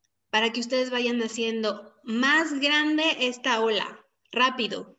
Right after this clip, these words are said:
¿no? Rápido, rápido, se meten a lo que es su propósito, rápido, rápido, van avanzando en lo que realmente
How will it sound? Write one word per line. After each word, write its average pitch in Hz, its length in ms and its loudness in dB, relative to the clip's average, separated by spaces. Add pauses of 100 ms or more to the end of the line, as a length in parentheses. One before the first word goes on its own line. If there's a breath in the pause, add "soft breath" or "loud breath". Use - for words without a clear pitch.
(140)
¿no? 233 320 -2
Rápido, 262 420 0
rápido, 262 360 0
se 226 140 -4
meten 269 340 -4
a 294 40 0
lo 240 140 -4
que 240 120 0
es 240 60 0
su 247 120 -4
propósito, 214 580 -6
rápido, 269 400 -2
rápido, 240 380 -6
van 247 160 -4
avanzando 254 640 -4 (440 loud breath)
en 233 140 -6
lo 240 140 0
que 247 100 -6
realmente 269 800 -8